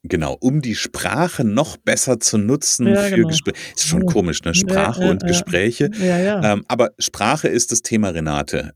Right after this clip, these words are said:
Speaker 1: Ähm,
Speaker 2: Genau.
Speaker 1: und gib mir mal, oder nimm uns mal zu, zum, zum Start ein bisschen mit.
Speaker 2: Ja.
Speaker 1: Ähm, was geht dir zum Thema Sprache durch den Kopf, wenn's um das Thema Telefonieren geht und Gespräche mit Kunden?
Speaker 2: Ja, ähm, also m-, mir ist jetzt <laughs> grad, grad gleich erstmal das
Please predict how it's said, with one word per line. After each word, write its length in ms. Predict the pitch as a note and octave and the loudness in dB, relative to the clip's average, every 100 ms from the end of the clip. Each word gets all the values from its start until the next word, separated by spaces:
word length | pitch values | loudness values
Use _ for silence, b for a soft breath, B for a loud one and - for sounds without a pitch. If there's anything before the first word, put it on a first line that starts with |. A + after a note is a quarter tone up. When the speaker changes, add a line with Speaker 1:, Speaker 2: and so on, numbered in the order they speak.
| G2+ | 0
Speaker 1:
Ähm, 340 | G2+ G2 G2 F#2+ | 0 0 0 2
Speaker 2:
Genau. 280 | F2 D#2+ | 2 4
Speaker 1:
und 220 | F2+ G2+ - | 2 0 0
gib 180 | B2 | -2
mir 120 | C#3+ B2+ | 0 0
mal, 480 | A#2 A#2 A#2 A2+ | 2 2 2 0
oder 200 | E2 A2 | 0 0
nimm 160 | A2+ D3 | 0 0
uns 160 | D3+ - | -2 0
mal 140 | A#2+ | 0
zu, 180 | A2+ A2 | 2 0
zum, 280 | F#2 - G2+ | 0 -2 -2
zum 180 | - G#2+ | -2 -2
Start 360 | - G#2+ B2+ | 0 0 0
ein 80 | A2 | -2
bisschen 360 | G#2 - F#2 F#2+ | 0 0 0 2
mit. 260 | B2 A#2+ B B | 0 0 B B
Speaker 2:
Ja. 280 | G3 F#3+ F3+ | 0 0 0
Speaker 1:
Ähm, 400 | G3+ G3+ G2+ G3 - | 0 0 0 -2 0
was 200 | - - | -2 2
geht 180 | A#2+ A2+ | 0 2
dir 100 | A2 | 0
zum 200 | A2+ A2 | 0 0
Thema 440 | A2+ G#2+ F#2+ - - | 0 0 -2 -4 -2
Sprache 1000 | - - - F2+ G#2+ A2 A2+ G#2 G2 F#2+ | -2 -2 -2 0 0 0 0 2 2 2
durch 220 | F#2 F#2 | -2 -2
den 180 | F2+ E2 | -4 -2
Kopf, 240 | G2 - | -2 0
wenn's 180 | F2+ E2+ | -2 0
um 80 | F2 | -2
das 140 | E2+ | -2
Thema 240 | - F2 E2 | -2 -2 -2
Telefonieren 720 | - E2 E2 D2+ D#2 D2 C#2+ | -2 -2 -2 -2 -2 -4 -6
geht 240 | C#2+ - | -8 -8
und 160 | - D2 | -10 -8
Gespräche 420 | - - D2+ D#2 | -6 -6 -6 -6
mit 140 | D#2 | -10
Kunden? 400 | - B1+ - B1 _ _ - | -10 -20 -20 -20 _ _ -2
Speaker 2:
Ja, 300 | F3+ F#3 - - B B B B - | 0 0 -6 -16 B B B B -4
ähm, 640 | E3+ E3 D#3+ D#3 D#3 D3 - _ _ _ _ - | 0 2 2 2 2 -2 -8 _ _ _ _ -2
also 200 | F#3 F3 | 0 2
m-, 140 | F#3+ F#3+ | 0 2
mir 160 | F#3 G3 | 2 2
ist 140 | F#3+ | 0
jetzt 340 | G3 G3 - - | -2 -2 -4 -2
<laughs> 20 | |
grad, 340 | - - - | 0 -2 -4
grad 320 | - - A3+ - | -4 0 0 2
gleich 320 | G3 F#3 - | 2 2 0
erstmal 280 | F3+ F3+ E3 | 0 2 2
das 240 | E3+ E3 | 2 0